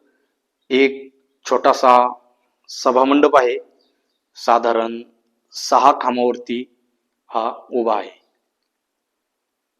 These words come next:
सभामंडप अत्यंत नक्षीदार आणि बारीक कोरीव कामामध्ये तयार केलेलं आहे. मंदिराचं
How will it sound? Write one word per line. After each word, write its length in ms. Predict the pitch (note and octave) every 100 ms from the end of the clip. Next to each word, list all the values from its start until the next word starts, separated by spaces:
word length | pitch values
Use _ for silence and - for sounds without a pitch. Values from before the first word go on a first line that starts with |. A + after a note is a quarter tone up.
| _ _ _ _ _ _ _ _
सभामंडप 680 | - C3+ C3+ D3+ E3 E3 E3+ _
अत्यंत 540 | C#3+ C3+ - F3+ F#3 F#3 F3 E3+ F3 _ _ _
नक्षीदार 680 | C3+ C#3+ - - C#3+ C#3+ D3 - - _ _ _ _ _ _ -
आणि 420 | C3 C3+ C3+ C3+ _ C3
बारीक 280 | B2 B2 C#3+ - _
कोरीव 280 | - C3+ D#3
कामामध्ये 640 | D#3 C#3+ C3 C3 A#2+ A#2+ B2+ _ _ _
तयार 220 | B2 A#2
केलेलं 320 | A2+ G#2+ G#2
आहे. 140 | G#2 - _ _ _ _ _ _ _ _ _ _ _ _ _ _ _ _ _ _ _
मंदिराचं 720 | C3 C#3 D3 D#3+ E3 E3 E3